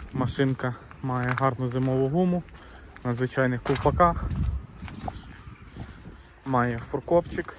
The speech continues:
Оригінальний, друзі, пасажир. Двері відкриваються з двох сторін. У комплектації має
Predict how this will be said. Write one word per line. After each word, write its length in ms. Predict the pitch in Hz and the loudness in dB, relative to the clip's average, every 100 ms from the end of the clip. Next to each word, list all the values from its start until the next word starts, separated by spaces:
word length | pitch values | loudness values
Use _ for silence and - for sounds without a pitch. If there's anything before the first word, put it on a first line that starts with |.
| - - - - - - - - - - - - - - - - - - - - - - - - - - - - - - - - - - - - - - - - - | -16 -20 -18 -18 -18 -20 -20 -20 -20 -20 -20 -20 -20 -20 -20 -20 -20 -20 -20 -20 -20 -20 -18 -16 -16 -16 -18 -20 -20 -20 -20 -20 -20 -20 -20 -20 -20 -20 -20 -20 -4
Оригінальний, 580 | 127 123 131 127 123 | 0 2 4 4 2
друзі, 280 | 120 123 120 | 2 0 0
пасажир. 560 | 123 127 - 127 170 190 - | 0 0 0 0 0 0 -4
Двері 280 | 139 135 127 | 2 6 6
відкриваються 540 | 123 131 131 120 113 | 4 6 8 6 4
з 60 | 123 | -4
двох 240 | 127 127 | 0 -2
сторін. 380 | - 139 156 180 - - - - - | 2 4 4 2 0 -10 -10 -10 0
У 80 | - | 2
комплектації 720 | - 143 - 135 151 143 - 143 | 10 10 10 10 10 10 10 12
має 420 | 139 139 135 | 12 10 8